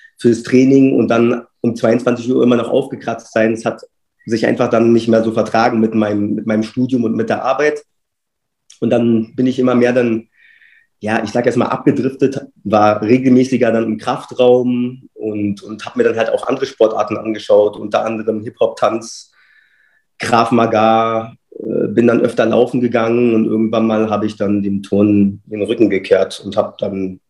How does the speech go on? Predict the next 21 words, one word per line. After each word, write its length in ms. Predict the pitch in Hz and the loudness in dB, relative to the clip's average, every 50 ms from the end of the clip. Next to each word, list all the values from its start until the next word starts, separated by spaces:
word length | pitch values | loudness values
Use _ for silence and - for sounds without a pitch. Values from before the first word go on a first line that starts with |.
| _ _ | _ _
die 160 | _ 110 113 | _ 0 2
anderen 280 | 110 113 113 113 110 110 | 4 4 4 4 2 2
Sportarten 640 | 110 - - 107 104 101 - 110 104 101 107 104 | 0 -2 -2 -2 -2 -2 -2 -4 -4 -2 -2 2
immer 180 | 107 107 107 101 | 2 4 4 4
mehr 500 | 101 101 101 104 104 104 104 101 95 - | 4 4 4 4 2 2 -2 -4 -6 -8
absolviert. 640 | - 98 98 - - 101 98 98 95 98 98 95 - - - _ _ _ _ _ _ _ _ _ _ _ _ _ _ _ _ _ _ _ _ _ _ _ | -10 -12 -8 -2 0 0 0 0 0 -2 -4 -4 -6 -12 -18 _ _ _ _ _ _ _ _ _ _ _ _ _ _ _ _ _ _ _ _ _ _ _
Und 360 | - 104 98 - - - - | 2 2 2 0 -4 -2 2
ja, 200 | 107 117 120 117 110 | 2 4 4 4 4
war 160 | 117 123 127 | 4 4 4
dann 120 | 135 135 | 4 4
halt 140 | 139 147 - | 2 2 0
einfach 180 | 139 147 151 147 | 0 0 2 0
auch 160 | 135 120 123 | 2 2 4
regelmäßiger 720 | 131 139 147 147 131 131 135 131 127 117 127 123 120 120 | 4 4 4 4 4 4 2 0 0 2 2 2 2 0
im, 320 | 123 120 113 113 113 110 113 | 0 0 0 0 -2 -2 -4
im 80 | 113 | -6
Kraftraum, 560 | 110 - 110 107 - - - - 104 101 101 | -4 -4 -6 -6 -6 -8 -6 -6 -6 -4 -4
hab 140 | 101 101 - | -6 -6 -4
dann 160 | - 104 98 | -2 -2 0
halt 140 | 110 107 107 | 0 -2 0
auch, 260 | 110 110 110 110 110 | 2 2 0 0 0